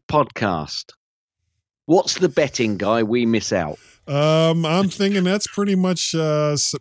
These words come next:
Speaker 2: pretty solid.
Speaker 1: Okay, there's a rumor that Apple may start using the rainbow logo again.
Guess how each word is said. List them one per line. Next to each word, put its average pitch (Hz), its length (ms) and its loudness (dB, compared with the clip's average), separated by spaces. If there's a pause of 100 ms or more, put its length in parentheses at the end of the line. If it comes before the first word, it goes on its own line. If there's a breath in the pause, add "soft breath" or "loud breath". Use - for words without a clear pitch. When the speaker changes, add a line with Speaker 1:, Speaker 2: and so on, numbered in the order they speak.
Speaker 2:
pretty 220 200 -6
solid. 135 540 -4 (400)
Speaker 1:
Okay, 139 320 4
there's 135 220 2
a 160 80 6
rumor 190 340 0
that 165 200 -2
Apple 175 200 -4
may 185 180 -4
start 185 300 -6
using 180 400 -2
the 175 140 2
rainbow 175 500 0
logo 170 520 0
again. 85 400 -4